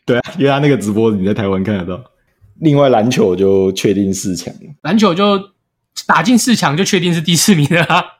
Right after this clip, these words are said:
Speaker 1: 对啊，上半场一开始有咬住啊，结果过了一个中场休息，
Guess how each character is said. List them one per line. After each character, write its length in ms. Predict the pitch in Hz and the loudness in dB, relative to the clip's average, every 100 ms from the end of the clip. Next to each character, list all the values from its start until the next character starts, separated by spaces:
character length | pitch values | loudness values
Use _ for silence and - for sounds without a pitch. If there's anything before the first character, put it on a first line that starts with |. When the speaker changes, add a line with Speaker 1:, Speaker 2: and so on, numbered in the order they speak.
| _ - | _ -8
Speaker 1:
对 140 | 85 | -6
啊， 100 | - - 135 - _ _ | -6 -10 -14 -20 _ _
上 240 | - 170 156 | -6 -4 0
半 160 | 170 | -2
场 180 | 143 92 | -2 -2
一 60 | 107 | -2
开 140 | 113 | -2
始 60 | 107 | -2
有 120 | 92 | 0
咬 180 | 90 69 | 0 -2
住 220 | - 92 | -4 -4
啊， 180 | 85 80 | -4 -2
结 120 | 107 | 2
果 400 | 113 92 - - _ _ _ _ - | 2 2 -2 -14 _ _ _ _ -2
过 200 | 165 131 | 2 2
了 80 | 110 | 2
一 60 | |
个 100 | 113 | 2
中 200 | 107 107 | 0 0
场 200 | 104 85 | -2 -6
休 160 | 101 98 | -2 -2
息， 320 | 98 - - | -4 -10 -16